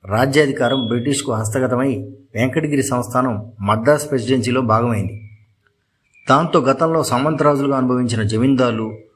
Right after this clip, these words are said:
పంతొమ్మిదవ శతాబ్దంలో అధికారాలు కోల్పోయి, ధనం మాత్రం సంపాదించి, సమాజంలో స్థాయి, విలువ, గుర్తింపుల కోసం ఆ ధనాన్ని గుళ్ళు కట్టించడం,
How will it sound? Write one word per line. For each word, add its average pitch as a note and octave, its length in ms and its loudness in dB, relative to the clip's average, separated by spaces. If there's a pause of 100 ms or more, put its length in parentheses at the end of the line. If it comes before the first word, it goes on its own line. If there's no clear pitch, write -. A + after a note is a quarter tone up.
(240)
పంతొమ్మిదవ D3+ 380 2
శతాబ్దంలో B2 560 0
అధికారాలు A#2 540 0
కోల్పోయి, A#2 680 -2
ధనం A#2+ 340 0
మాత్రం C#3 320 -2
సంపాదించి, A2 920 -2 (300)
సమాజంలో C3 680 0
స్థాయి, B2 560 2
విలువ, A#2+ 280 0
గుర్తింపుల A2+ 480 -2
కోసం G#2+ 480 -4 (360)
ఆ G#2+ 120 2
ధనాన్ని B2 600 2
గుళ్ళు B2 200 2
కట్టించడం, A2 640 -2